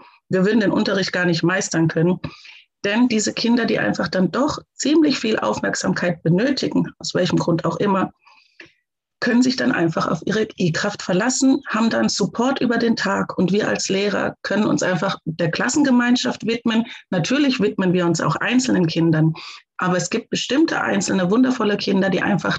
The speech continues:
dieses Maß übersteigen, dass es in der Praxis noch umsetzbar wäre, da einen gut laufenden Unterricht zu machen. Und deshalb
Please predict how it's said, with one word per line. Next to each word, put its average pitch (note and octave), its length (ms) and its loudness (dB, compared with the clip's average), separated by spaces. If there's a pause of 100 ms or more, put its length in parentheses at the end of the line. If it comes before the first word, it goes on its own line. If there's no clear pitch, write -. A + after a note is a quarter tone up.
dieses G#3+ 300 0
Maß F#3+ 260 0
übersteigen, F3 640 0
dass E3+ 160 0
es F3+ 140 -2
in E3+ 100 0
der D#3+ 120 0
Praxis E3+ 440 -2
noch E3+ 140 0
umsetzbar E3 640 0
wäre, F3 180 4 (300)
da F#3 400 -2
einen E3+ 420 0 (380)
gut C4 180 2
laufenden F#3 400 2
Unterricht D#3+ 480 0
zu - 80 -4
machen. D#3 380 0 (380)
Und F3+ 180 0
deshalb F#3+ 400 -2